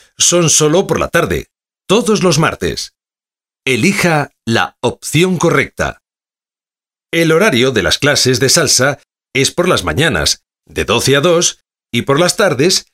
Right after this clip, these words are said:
de cuatro a seis y de seis a ocho. Elija la opción correcta. Los lunes y miércoles tenemos clases de aeróbic,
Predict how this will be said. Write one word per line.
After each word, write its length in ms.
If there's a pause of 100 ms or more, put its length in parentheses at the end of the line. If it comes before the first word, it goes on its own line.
de 200
cuatro 320
a 20
seis 460 (440)
y 140
de 160
seis 460 (100)
a 160
ocho. 400 (960)
Elija 680 (140)
la 420
opción 600
correcta. 720 (1700)
Los 240
lunes 360
y 60
miércoles 680
tenemos 420
clases 420
de 100
aeróbic, 500